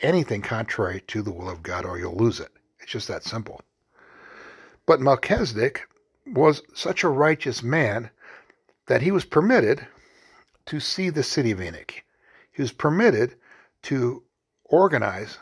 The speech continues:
a city here on the earth called Salem that replicated the city of Enoch, which of course was in the heavens. And because of his great righteousness, and because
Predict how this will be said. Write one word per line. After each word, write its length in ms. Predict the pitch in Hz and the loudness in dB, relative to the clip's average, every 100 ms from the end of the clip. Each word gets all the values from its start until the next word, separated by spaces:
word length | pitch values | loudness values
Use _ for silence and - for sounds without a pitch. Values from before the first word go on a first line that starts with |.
| _ _ - | _ _ -10
a 60 | |
city 400 | - - 208 123 | -8 -2 0 2
here 160 | 123 127 | 2 2
on 120 | 120 | 2
the 120 | 117 | 0
earth 180 | 98 117 | -4 -6
called 300 | - 123 - - | -4 -4 -6 -16
Salem 580 | - - 185 127 98 127 _ _ - - _ - | -10 -4 -2 -2 -4 -10 _ _ -20 -20 _ 0
that 220 | 127 131 | 0 2
replicated 800 | 123 190 202 196 - 123 92 87 - _ _ _ _ _ - | 2 2 2 -2 0 -2 -4 -8 -18 _ _ _ _ _ -8
the 280 | 110 92 - | -8 -8 -10
city 340 | - - 110 | -6 -2 0
of 120 | 98 95 | -2 -4
Enoch, 400 | 92 - - - _ _ _ _ | -8 -10 -16 -18 _ _ _ _
which 200 | - 117 | -8 -6
of 80 | 113 | -6
course 300 | - 107 110 | -2 -2 0
was 160 | 113 110 | -2 -2
in 80 | 117 | -2
the 100 | 127 | -2
heavens. 480 | 160 127 82 - - _ _ _ - - - - - _ _ | -2 -4 -8 -16 -20 _ _ _ -20 -20 -20 -20 -20 _ _
And 300 | 131 120 120 - - | 0 0 -2 -12 -10
because 400 | 120 - 160 139 | -6 2 2 2
of 100 | 120 | 2
his 320 | 143 117 - _ _ | 2 2 -2 _ _
great 260 | - 147 131 | 2 4 4
righteousness, 760 | 113 151 190 101 - 107 110 | 4 4 4 -4 -10 -12 -10
and 80 | 123 | -6
because 460 | 131 - 170 143 | -4 2 2 2